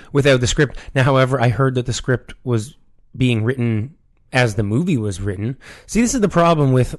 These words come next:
big video games and big films, <clears throat> is they design all the set pieces first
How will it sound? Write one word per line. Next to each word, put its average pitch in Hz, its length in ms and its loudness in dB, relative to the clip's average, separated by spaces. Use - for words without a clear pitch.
big 156 240 4
video 139 340 6
games 131 320 4
and 139 240 4
big 123 180 2
films, 110 520 0
<clears throat> - 180 2
is 151 160 2
they 139 140 4
design 147 440 4
all 147 160 4
the 120 100 2
set - 360 -2
pieces 175 600 0
first - 640 -4